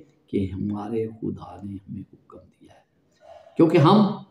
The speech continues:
उनसे वैसी मोहब्बत रखते हैं जैसी खुदा हमसे मोहब्बत रखता है। तो मोहब्बत को हमें दूसरों के साथ भलाई के काम करने के लिए तरगीब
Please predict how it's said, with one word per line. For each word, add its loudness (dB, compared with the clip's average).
उनसे 6
वैसी 4
मोहब्बत 4
रखते 4
हैं 6
जैसी 4
खुदा 2
हमसे 0
मोहब्बत -8
रखता -20
है। -20
तो 6
मोहब्बत 4
को 4
हमें 8
दूसरों 6
के 6
साथ -2
भलाई 8
के 4
काम 2
करने 6
के 2
लिए 0
तरगीब -2